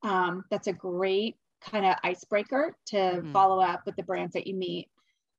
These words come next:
Speaker 1: Um, so I think that dressing professionally, and this means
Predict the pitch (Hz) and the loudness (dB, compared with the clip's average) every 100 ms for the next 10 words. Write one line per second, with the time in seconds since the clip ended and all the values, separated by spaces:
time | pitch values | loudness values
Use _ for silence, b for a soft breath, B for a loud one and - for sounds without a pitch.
0 | _ _ 226 202 175 170 180 190 _ _ | _ _ 0 2 2 0 -6 -12 _ _
1 | - _ _ - 233 214 202 196 - _ | -20 _ _ 2 6 6 6 4 -2 _
2 | _ _ - 226 226 254 240 - 233 240 | _ _ 0 0 2 0 0 0 2 4
3 | 220 - 220 208 254 262 269 - _ - | 4 2 2 2 4 4 4 -4 _ 2
4 | 208 254 240 - 294 302 359 - 240 226 | 4 4 -2 0 2 2 2 0 2 2
5 | 214 262 - - 302 285 269 247 | 2 2 2 0 0 2 -2 -6